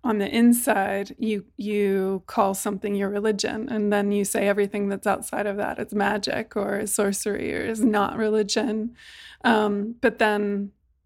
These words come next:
it just depends on who's on the inside and who's on the outside. Like, I'm, I'm really curious because it sounds like, um, your, y-,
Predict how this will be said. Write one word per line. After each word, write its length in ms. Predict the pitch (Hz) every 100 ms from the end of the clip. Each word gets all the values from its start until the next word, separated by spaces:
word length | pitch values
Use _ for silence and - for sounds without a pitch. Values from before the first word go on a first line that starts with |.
| _
it 100 | 240
just 240 | - 202 -
depends 360 | - 214 208
on 140 | 202 190
who's 260 | 214 202
on 140 | 196 196
the 120 | -
inside 440 | 208 208 202 196
and 120 | 196
who's 220 | 208 220 208
on 140 | 202
the 120 | 196
outside. 380 | 247 - 302 254
Like, 320 | 220 208 - - - - - _ _ -
I'm, 340 | 233 226 220 -
I'm 220 | 220 220
really 260 | 233 370 311
curious 800 | - 233 220 214 214 - - -
because 500 | 220 - 233 214 202
it 160 | - -
sounds 460 | 226 247 247 240
like, 560 | 220 208 196 - - - _
um, 580 | 214 202 202 196 190 190 _ _ _ _ _ - _
your, 920 | 214 214 214 208 208 208 202 202 202 -
y-, 220 | 214 208